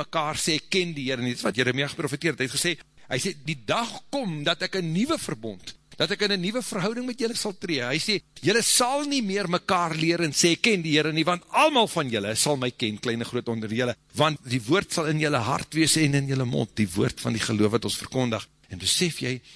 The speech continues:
hierdie ding kan nie gebeur. Dit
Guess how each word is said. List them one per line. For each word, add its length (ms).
hierdie 300
ding 220
kan 160
nie 120
gebeur. 520
Dit 140